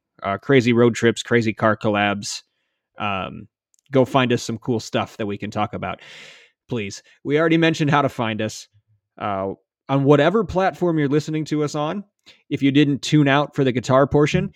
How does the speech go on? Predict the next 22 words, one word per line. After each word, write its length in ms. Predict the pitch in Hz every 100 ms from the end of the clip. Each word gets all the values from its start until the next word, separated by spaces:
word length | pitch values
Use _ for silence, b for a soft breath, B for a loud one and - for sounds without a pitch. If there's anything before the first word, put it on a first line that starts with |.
| b b _ _
um, 340 | 127 113 110
hopefully 420 | 120 143 135 147 143
you're 140 | 139
still 240 | - 147
here. 300 | 120 143 160
Leave 280 | 180 160 262
us 140 | 311 220
a 60 |
review, 360 | 196 160 170 165
preferably 460 | - 185 160 147
a 60 | 135
good 200 | 120 147
one 140 | 123
on 120 | 113 113
that 160 | 98
platform, 520 | - 131 - 139 131 -
and 220 | 175 160
or 180 | 147 139
hit 200 | 139 -
that 160 | 113
subscribe 640 | - 107 - 156 139 135 117
button. 300 | 135 131